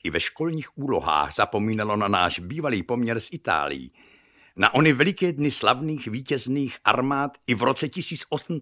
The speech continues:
set čtyřicet osm, i v roce tisíc osm set šedesát šest, o kterých se mluví ve dnešních příkazech po brigádě. Já jsem však vykonal vždy svou povinnost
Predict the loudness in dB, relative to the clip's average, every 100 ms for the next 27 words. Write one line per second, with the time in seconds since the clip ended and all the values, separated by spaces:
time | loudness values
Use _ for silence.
0 | -8 -12 -10 -8 -8 -8 -12 -14 -12 -10
1 | -10 -10 -14 -14 _ _ _ _ _ _
2 | _ _ 2 6 6 6 2 2 0 -2
3 | -2 -4 -2 -6 -6 -10 -6 -4 -4 -4
4 | -8 -10 -12 -12 -12 -12 -20 _ _ _
5 | -20 -20 -8 -4 0 0 0 2 2 2
6 | 2 2 0 0 0 0 -2 -6 -8 -6
7 | -4 -4 -6 -6 -6 -4 -4 -6 -8 -10
8 | -12 -20 -20 _ _ _ _ _ _ _
9 | _ 6 8 8 4 -2 0 -2 -2 -4
10 | -2 0 0 -2 -2 -2 -2 -4 -6 -4
11 | -2 0 0 -2 -6 -10 -16 -20